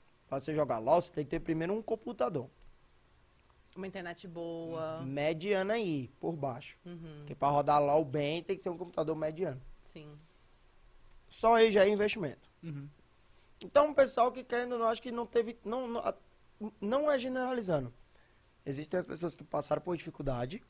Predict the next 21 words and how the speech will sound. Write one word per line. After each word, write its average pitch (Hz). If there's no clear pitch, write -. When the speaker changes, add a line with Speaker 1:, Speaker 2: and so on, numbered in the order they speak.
Speaker 2:
Uhum. 156
Speaker 1:
mas 139
a 139
maioria 135
não. 156
Speaker 2:
Sim. 139
Speaker 1:
Entendeu? 143
Então, 156
tipo 147
assim, 165
no 160
Free 190
Fire 202
são 185
muitos 202
casos 180
em 180
que -
uma 165
criança 160
tem 160